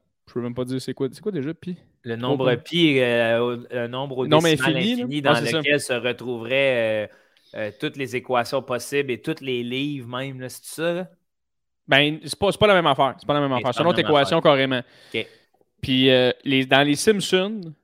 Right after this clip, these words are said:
Speaker 1: Homer, Homer Simpson, en quatre-vingt-seize, a écrit une équation sur un tableau pour une joke de whatever, et c'était exactement cette équation-là.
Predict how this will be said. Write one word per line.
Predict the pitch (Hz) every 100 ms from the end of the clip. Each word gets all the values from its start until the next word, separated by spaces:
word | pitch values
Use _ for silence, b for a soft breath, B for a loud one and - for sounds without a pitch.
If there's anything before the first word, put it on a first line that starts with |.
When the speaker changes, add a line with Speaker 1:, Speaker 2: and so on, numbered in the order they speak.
| _
Speaker 1:
Homer, | - 139 147 160
Homer | 135 151 170
Simpson, | 180 147 135 175
en | 160 120
quatre-vingt-seize, | - 135 147 151 156 135 123 - 127 147 165 156 139 151 _ _ _ _ _ -
a | 160
écrit | 156 135 - 143 147 175 - _
une | 135 131
équation | 135 139 127 - 160
sur | 139
un | 135
tableau | 127 131 127 139 151
pour | 143 123
une | 117 117
joke | 127 131 139
de | 120
whatever, | 123 131 123 147
et | 135
c'était | - 123
exactement | 113 117 131 - 123 123
cette | 131
équation-là. | 120 120 117 113 107 98